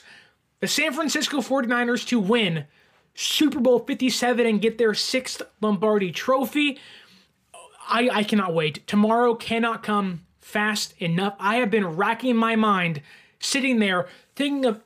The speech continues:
every reason why we could lose, how we could be defeated. It really comes down to just showing up and playing how the Niners play. Smash mouth, run the ball,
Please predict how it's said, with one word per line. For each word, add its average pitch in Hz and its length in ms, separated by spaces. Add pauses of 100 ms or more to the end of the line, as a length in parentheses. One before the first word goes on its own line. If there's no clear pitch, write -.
(120)
every 294 640
reason 269 560
why 214 260
we 220 140
could 214 160
lose, 262 540
how 277 240
we 262 140
could 185 220
be 190 120
defeated. 254 640 (760)
It - 60
really 277 280
comes 247 380
down 208 260
to 226 80
just 202 140
showing 202 420
up 202 120
and 170 140
playing 180 320
how 156 540 (640)
the 185 80
Niners 165 300
play. 135 300 (240)
Smash 214 460
mouth, 220 400 (680)
run 190 260
the 233 80
ball, 170 420